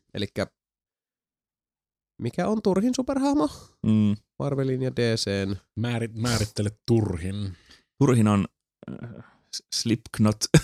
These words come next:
Speaker 2: <laughs> ja Kapteeni Boomerang ja Harley Quinn elokuvassa Suicide Squad,
Speaker 1: <laughs>
Speaker 2: jossa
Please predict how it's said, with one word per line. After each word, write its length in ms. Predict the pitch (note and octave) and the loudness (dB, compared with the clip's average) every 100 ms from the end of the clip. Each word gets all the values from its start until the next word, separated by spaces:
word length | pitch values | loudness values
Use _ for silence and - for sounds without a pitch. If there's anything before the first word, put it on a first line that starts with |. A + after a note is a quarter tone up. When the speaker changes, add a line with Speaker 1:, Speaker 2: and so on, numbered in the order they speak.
| - | 4
Speaker 2:
<laughs> 320 | - - - - | 0 -6 -10 -4
ja 180 | G#2+ - - _ - | -2 -4 -10 _ -8
Kapteeni 340 | A2+ - A2 | -8 0 2
Boomerang 580 | A2 B2 A#2 G#2+ G#2 G2+ - - _ | 2 2 2 4 4 2 0 -8 _
ja 80 | A#2 - | -6 -6
Harley 360 | - B2 A2 G#2 - | -2 0 0 -2 2
Quinn 160 | A2+ G#2+ - _ | 2 2 -4 _
elokuvassa 500 | C3 A2+ C3+ C3 - | 0 4 4 4 2
Suicide 340 | D3 C#3+ B2+ A#2 | 4 4 2 -2
Squad, 320 | - A#2+ A2+ - - - | 0 4 4 6 4 4
Speaker 1:
<laughs> 220 | F#3+ - | 4 6
Speaker 2:
jossa 160 | F#3+ | 4